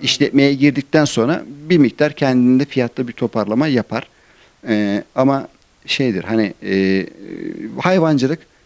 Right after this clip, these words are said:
saman sıkıntısı yaşamayacaktır. Zaten, e, birazcık süt ineklerinin, e, geçtiğimiz yıllarda, e, para kazanamamasından dolayı işletmelerde hayvan sayısı azaldı.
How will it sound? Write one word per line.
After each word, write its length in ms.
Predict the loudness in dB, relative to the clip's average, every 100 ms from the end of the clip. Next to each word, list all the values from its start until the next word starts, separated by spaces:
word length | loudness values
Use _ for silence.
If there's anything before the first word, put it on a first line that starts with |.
| _ _ _
saman 300 | 0 2 2
sıkıntısı 520 | -2 -6 -6 -4 -6
yaşamayacaktır. 720 | -2 -2 -2 -4 -6 -8 -12 -14 -20 _
Zaten, 500 | 2 4 4 0 0 -2
e, 200 | 0 0 0 -8
birazcık 520 | 0 2 2 -2 -6
süt 260 | -8 -8 0
ineklerinin, 680 | 0 0 0 2 4 2 -2 _ _ _ _ -4
e, 260 | 0 2 2
geçtiğimiz 480 | 0 0 0 0 0
yıllarda, 560 | -2 -2 -2 -2 -4 -8 _ -10
e, 280 | -2 0 0 -4 -10
para 180 | -10 -8
kazanamamasından 760 | -6 -4 -2 -2 -2 -4 -6
dolayı 240 | -4 -4 -4
işletmelerde 600 | -4 -6 -2 -2 -2 -4
hayvan 260 | -2 -2
sayısı 340 | -2 -4 -6 -6
azaldı. 440 | -4 -2 -2 -8